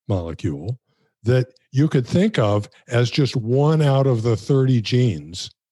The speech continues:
of the virus in a lipid nanoparticle. So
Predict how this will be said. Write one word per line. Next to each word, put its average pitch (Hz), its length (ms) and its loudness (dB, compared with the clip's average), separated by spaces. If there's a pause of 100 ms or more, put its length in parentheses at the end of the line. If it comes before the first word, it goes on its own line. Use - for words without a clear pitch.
(540)
of 107 340 0
the 101 100 0
virus 107 640 -2 (1120)
in 175 360 4 (140)
a 127 200 4
lipid 127 500 0
nanoparticle. 113 1000 0
So 131 640 2